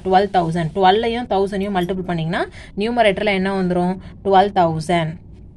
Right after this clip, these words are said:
Divided by, அதே மாதிரி டினாமினேட்டர்ல பாருங்க, ஜீரோ பாயிண்ட் செவன் த்ரீ டூ தௌசண்டும் மல்டிபிள் பண்ணுங்க. Zero point seven three two multiply by thousand. மல்டிபிள் பண்ணீங்கன்னா ஒன் டூஸ் are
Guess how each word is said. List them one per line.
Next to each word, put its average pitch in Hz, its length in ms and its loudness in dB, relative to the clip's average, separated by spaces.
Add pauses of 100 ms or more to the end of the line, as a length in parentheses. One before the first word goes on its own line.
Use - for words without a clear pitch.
(340)
Divided 180 440 0
by, 170 140 2 (340)
அதே 214 180 0
மாதிரி 226 200 -4
டினாமினேட்டர்ல 240 560 -2
பாருங்க, 196 240 -4 (440)
ஜீரோ 247 300 -4
பாயிண்ட் 240 240 -6
செவன் 214 280 -2
த்ரீ 208 100 0 (100)
டூ 269 60 -6 (100)
தௌசண்டும் 202 440 -2
மல்டிபிள் 180 340 0
பண்ணுங்க. 170 240 -4 (920)
Zero 208 180 0 (140)
point 220 220 -2 (100)
seven 190 280 0 (120)
three 190 180 0 (120)
two 240 180 -4
multiply 190 500 -2 (140)
by 202 100 4 (460)
thousand. 175 600 0 (500)
மல்டிபிள் 208 280 -2
பண்ணீங்கன்னா 202 320 -2 (220)
ஒன் 202 100 0 (100)
டூஸ் 226 300 -4
are 202 100 2